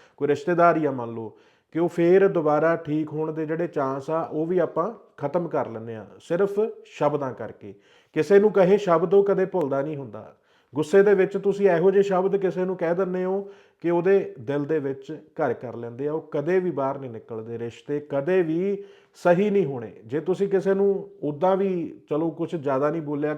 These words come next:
ਘੱਟ ਬੋਲਿਆ, ਪਰ ਬੋਲਿਆ ਗਲਤ ਆ, ਫਿਰ ਵੀ ਕਦੇ ਕੁਝ ਸਾਲਾਂ ਬਾਅਦ ਤੁਸੀਂ ਉਸ ਰਿਸ਼ਤੇ ਨੂੰ ਸੁਧਾਰਨ ਦੀ ਕੋਸ਼ਿਸ਼ ਕਰਦੇ ਹੋ, ਤਾਂ ਤੁਸੀਂ ਹੋ ਸਕਦਾ ਹੈ ਕਿ ਆਪਸ ਦੇ ਵਿੱਚ ਸੁਧਾਰ ਕਰ ਵੀ ਲਵੋ, ਪਰ ਪਹਿਲਾਂ ਵਾਲੀ ਗੱਲ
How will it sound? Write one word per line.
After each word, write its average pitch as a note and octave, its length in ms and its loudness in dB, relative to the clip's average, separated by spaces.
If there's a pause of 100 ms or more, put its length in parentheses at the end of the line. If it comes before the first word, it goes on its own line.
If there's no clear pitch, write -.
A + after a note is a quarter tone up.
(120)
ਘੱਟ - 160 -4
ਬੋਲਿਆ, C#3 400 -6
ਪਰ C#3 200 -6
ਬੋਲਿਆ A#2 360 -4
ਗਲਤ C3+ 300 -4
ਆ, G2 120 -10 (600)
ਫਿਰ F3+ 280 8
ਵੀ A3 240 4
ਕਦੇ F#3 380 2
ਕੁਝ F3 240 -2
ਸਾਲਾਂ D#3+ 440 2
ਬਾਅਦ D3+ 360 2
ਤੁਸੀਂ D3 320 -6
ਉਸ C#3+ 220 -4
ਰਿਸ਼ਤੇ C3+ 420 -4
ਨੂੰ C#3+ 120 -4
ਸੁਧਾਰਨ C#3 420 -4
ਦੀ B2+ 80 -12
ਕੋਸ਼ਿਸ਼ B2+ 420 -12
ਕਰਦੇ C3 340 -6
ਹੋ, F3+ 220 -6 (420)
ਤਾਂ F3+ 320 4
ਤੁਸੀਂ F#3+ 400 0
ਹੋ E3 200 2
ਸਕਦਾ F3+ 380 4
ਹੈ E3+ 100 4
ਕਿ E3 120 -2
ਆਪਸ D#3 300 0
ਦੇ E3 100 -2
ਵਿੱਚ D#3+ 200 -6
ਸੁਧਾਰ D3+ 440 0
ਕਰ C#3+ 220 -2
ਵੀ C#3+ 160 -4
ਲਵੋ, C3 300 -4
ਪਰ C#3+ 200 -6
ਪਹਿਲਾਂ C#3+ 400 -6
ਵਾਲੀ B2 260 -6
ਗੱਲ A2+ 440 -10